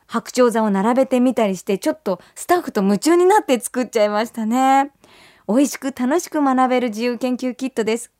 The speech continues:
こちらの三種類のキットを東京街角天文台をお聞きの方に、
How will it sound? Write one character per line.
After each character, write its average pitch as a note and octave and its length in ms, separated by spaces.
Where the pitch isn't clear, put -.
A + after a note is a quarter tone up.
こ G3+ 120
ち G#3+ 100
ら G#3 120
の G3 100
三 G#3 260
種 F#4 160
類 E4+ 100
の D4 120
キ - 120
ッ - 20
ト B3+ 200
を - 200
東 G3 160
京 G3+ 120
街 F#3+ 220
角 F#3 180
天 F#3+ 220
文 D4 160
台 C#4 140
を C4+ 80
お - 20
聞 - 140
き C4+ 100
の C4+ 100
方 C#4 220
に、 A#3 180